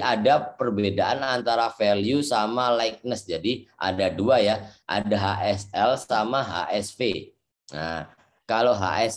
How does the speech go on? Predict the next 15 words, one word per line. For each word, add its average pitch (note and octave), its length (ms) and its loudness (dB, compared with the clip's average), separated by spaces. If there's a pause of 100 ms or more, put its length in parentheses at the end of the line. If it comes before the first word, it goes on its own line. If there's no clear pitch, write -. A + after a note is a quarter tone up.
(140)
L G#2+ 180 2
itu A#2+ 300 0
hue, G2 340 0
saturation, A2+ 800 0
likeness. A2 640 -4
Nah, D#2 400 -4
da-, D#2 240 -4
jadi F2+ 420 0 (320)
dia C3 460 2
likeness-nya A#2+ 720 -2
bisa B2+ 260 -2
sampai A#2 380 -2
ke - 80 -6
arah B2 260 0
putih. B2 400 -6